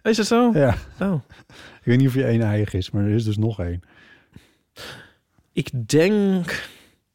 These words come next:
Speaker 1: nou, om, als ik het toch moet, eh, eh, analyseren of benoemen, is wat ik, geloof ik, irritant vind, dat hij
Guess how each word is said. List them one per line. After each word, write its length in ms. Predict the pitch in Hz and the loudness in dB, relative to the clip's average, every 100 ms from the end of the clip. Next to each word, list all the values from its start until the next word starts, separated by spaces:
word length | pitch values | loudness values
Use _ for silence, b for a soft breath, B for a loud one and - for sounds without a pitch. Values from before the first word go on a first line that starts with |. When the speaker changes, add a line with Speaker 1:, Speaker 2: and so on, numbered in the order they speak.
| _ _ _ _ _ _ _ _ _ _ | _ _ _ _ _ _ _ _ _ _
Speaker 1:
nou, 260 | 151 156 | 4 4
om, 180 | 170 165 | 4 2
als 160 | 143 165 | 4 2
ik 40 | |
het 120 | 156 - | 0 2
toch 220 | 240 202 | 2 4
moet, 200 | 190 - | 2 2
eh, 120 | 143 - 104 - | -4 -6 -8 -10
eh, 800 | - - 127 123 - - - 117 _ _ | -10 -10 -10 -10 -10 -12 -14 -20 _ _
analyseren 840 | - 170 165 156 147 139 139 160 156 | -12 -6 0 0 0 -2 0 0 0
of 80 | 143 | 0
benoemen, 480 | 139 156 185 175 | 0 0 2 0
is 120 | 143 151 | 0 2
wat 180 | 151 | 2
ik, 100 | 151 | 0
geloof 720 | - - - 151 156 175 208 196 | -2 -6 2 4 6 6 4 0
ik, 100 | 170 | -2
irritant 580 | 143 156 - 156 160 - | -2 0 4 4 2 0
vind, 440 | 139 135 131 135 | 0 0 -2 2
dat 180 | 139 139 | 2 2
hij 640 | 123 131 127 135 135 127 | -2 0 0 4 4 2